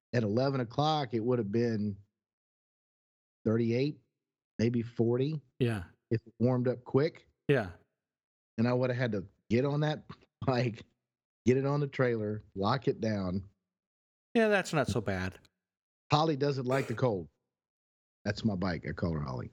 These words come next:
Speaker 2: Okay.
Speaker 1: <laughs>
Speaker 2: That's funny. So
Speaker 1: And I thought, because of all that, I'm selling it. I'm selling Bandera. I'm selling the bike. I'm selling everything.
Speaker 2: Why?
Speaker 1: I just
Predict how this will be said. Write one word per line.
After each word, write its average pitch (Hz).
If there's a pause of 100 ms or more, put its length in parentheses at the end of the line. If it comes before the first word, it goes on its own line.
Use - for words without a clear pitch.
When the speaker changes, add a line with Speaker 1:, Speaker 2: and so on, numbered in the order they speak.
(120)
Speaker 2:
Okay. 135 (640)
Speaker 1:
<laughs> 117
Speaker 2:
That's 123
funny. 113 (420)
So 101
Speaker 1:
And 135
I 139
thought, 117
because 143
of 139
all 143
that, 147
I'm 117
selling 120
it. - (140)
I'm 107
selling 123
Bandera. 120
I'm 107
selling 123
the 113
bike. 110
I'm 101
selling 107
everything. 76 (100)
Speaker 2:
Why? 160 (640)
Speaker 1:
I 175
just 151